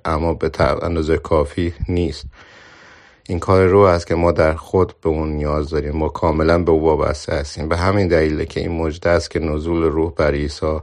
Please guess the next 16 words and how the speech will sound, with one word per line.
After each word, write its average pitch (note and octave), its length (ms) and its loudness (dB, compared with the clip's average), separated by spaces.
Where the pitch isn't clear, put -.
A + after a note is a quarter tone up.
ودیعی D#2+ 420 0
بود E2+ 120 -2
برای D#2+ 200 0
آنچه D#2+ 320 -2
قرار D2 340 0
بود D2 160 -6
اتفاق D#2+ 580 -4
بیفتد. - 520 -10
یوحنا D#2 640 -4
اینجا E2 380 -2
خبر D#2+ 400 0
را E2 100 2
داد D#2+ 320 0
که - 120 -2
عیسی D#2 280 -2
آمده D#2 600 0